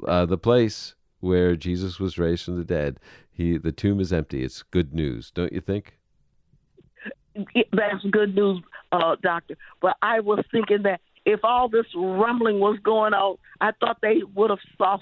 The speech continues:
Speaker 2: something. You, s-, you're saying you think they ran away and
Speaker 1: Yep,
Speaker 2: didn't
Speaker 1: they ran
Speaker 2: see
Speaker 1: away at the
Speaker 2: anything?
Speaker 1: earthquake. Yeah, they didn't see anything.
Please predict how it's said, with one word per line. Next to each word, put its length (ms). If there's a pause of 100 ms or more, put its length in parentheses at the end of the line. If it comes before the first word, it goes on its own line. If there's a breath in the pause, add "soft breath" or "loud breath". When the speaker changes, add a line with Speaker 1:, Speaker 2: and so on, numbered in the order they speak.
Speaker 2:
something. 340
You, 180
s-, 160 (120)
you're 240 (100)
saying 300 (260 loud breath)
you 200
think 240
they 140
ran 360
away 420 (400)
and 140
Speaker 1:
Yep, 60
Speaker 2:
didn't 240
Speaker 1:
they 100
ran 240
Speaker 2:
see 60
Speaker 1:
away 220
at 40
the 60
Speaker 2:
anything? 160
Speaker 1:
earthquake. 600
Yeah, 240
they 120
didn't 160
see 160
anything. 320